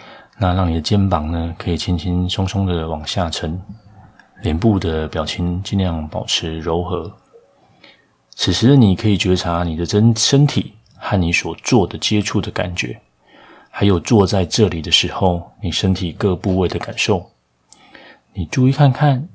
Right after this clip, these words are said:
自己身体有没有一些紧张的感觉，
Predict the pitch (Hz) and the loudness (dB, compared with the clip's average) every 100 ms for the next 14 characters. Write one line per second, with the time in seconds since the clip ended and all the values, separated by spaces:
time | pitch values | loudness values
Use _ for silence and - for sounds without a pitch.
0 | - _ - 113 95 90 98 101 101 80 | -20 _ -2 0 2 2 4 2 2 -4
1 | 82 85 90 87 - 92 92 101 85 80 | -4 -2 -2 -2 -2 -2 -2 -4 -6 -4
2 | 92 87 85 85 76 76 80 85 | -4 -4 -6 -6 -6 -4 -4 -6